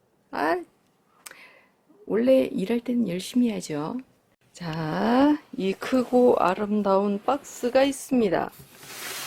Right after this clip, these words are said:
제가 이젠 진짜 인형 너무 많이 산다고 욕먹고 있어요. 큰일 났어. 근데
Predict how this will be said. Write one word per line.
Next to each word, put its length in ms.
제가 400
이젠 280
진짜 720
인형 320
너무 140
많이 180
산다고 540
욕먹고 440
있어요. 320
큰일 260
났어. 440
근데 420